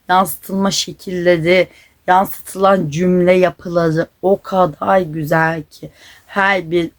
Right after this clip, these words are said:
okurun kitap kurduyum diyen insanın okuma şevkini, okuma aşkını tetikleyen cümle yapılanmaları var.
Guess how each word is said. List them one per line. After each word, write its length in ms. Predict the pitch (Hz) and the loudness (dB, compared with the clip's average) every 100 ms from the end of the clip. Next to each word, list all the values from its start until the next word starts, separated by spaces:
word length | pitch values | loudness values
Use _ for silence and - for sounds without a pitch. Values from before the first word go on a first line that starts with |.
| 180 | -6
okurun 680 | 156 - 185 151 147 170 - _ _ - | -6 -4 0 2 2 -2 -12 _ _ -20
kitap 440 | - 180 180 _ | -6 -2 -2 _
kurduyum 520 | 170 151 135 147 139 143 | -6 -6 -2 0 0 2
diyen 300 | 156 151 151 | 2 0 -2
insanın 600 | 160 165 - 160 156 160 - - - - - - - - | -4 -6 -4 0 2 2 -2 -20 -20 -20 -20 -20 -20 -2
okuma 380 | 220 - 214 214 | -2 2 2 2
şevkini, 720 | - 214 185 - 185 165 156 - _ _ _ _ - | 2 2 2 -2 -2 -2 -2 -6 _ _ _ _ -4
okuma 420 | 139 - 190 202 | -4 -2 0 2
aşkını 500 | 190 - - 190 175 - | 2 -2 -4 -4 -4 -6
tetikleyen 800 | - 196 - - 175 170 170 233 _ _ _ 170 | -8 -8 -8 -2 2 2 0 -6 _ _ _ -6
cümle 280 | 160 180 175 | -2 0 2
yapılanmaları 840 | 165 156 156 147 151 151 147 147 | 2 0 0 2 4 4 2 2
var. 180 | 147 170 | 0 0